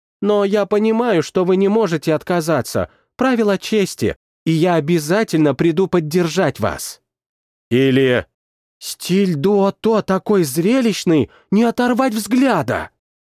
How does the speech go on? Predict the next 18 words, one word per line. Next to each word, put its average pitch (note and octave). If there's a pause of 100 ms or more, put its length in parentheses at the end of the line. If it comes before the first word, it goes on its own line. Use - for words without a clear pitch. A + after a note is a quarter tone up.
(340)
Моё C3+
владение D#3+
стилем D#3+
дуото D3+
действительно F3+
становилось D#3
всё C#3
лучше, G2 (300)
и G#2+
Лавр G3
всё F#3+
реже E3
говорил C#3
мне F3
про D#3
«учись D3
контролю C3+
тела». D2